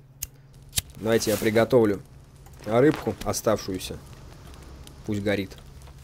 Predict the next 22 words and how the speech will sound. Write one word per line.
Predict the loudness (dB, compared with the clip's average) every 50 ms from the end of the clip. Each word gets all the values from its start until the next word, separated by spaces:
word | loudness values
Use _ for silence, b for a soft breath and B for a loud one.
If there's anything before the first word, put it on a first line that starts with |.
| -20 -20 -20 -20 -20 -20 -20 -20 -20 -20 -20 -20 -20 -20 -20 -20 -20 -20 -20 -20 -20 -20 -20 -20 -20 -20 -20 -20 -20 -20 -20 -20 -20 -20 -20 -16 -12 -10 -8 -6 -6 -6 -6 -6 -6 -8 -10 -10 -8 -4
Посидим | -4 -2 0 0 4 4 4 4
у | 6
костра, | 4 4 4 6 6 6 6
тем | 4 4 4
более | 4 4 4 4
ночью. | 2 0 -2 0 2
Да | 2 2
выкинь | 6 8 6 6 8 8 8
ты | 10
этот | 10 10 8 8
сраный | 10 10 10 12 10 10
камень! | 8 10 12 12 12 12 12 8 4 -4 -12 -18 -20 -20 -20 -20 -20 -20 -20 -20 -20 -20 -20 -8 2 6
Подбей | 6 6 6 8 8 8 8
там, | 8 6 2
я | 2
не | 2 2
знаю, | 2 2 2 2 0
Юпитер | 0 -2 0 -2 -2 -2 -2 -4
или | -6 -6
что-нибудь | -6 -6 -6 -6 -8 -12 -16 -20
типа | -18 -8 -4
того. | -2 0 0 -2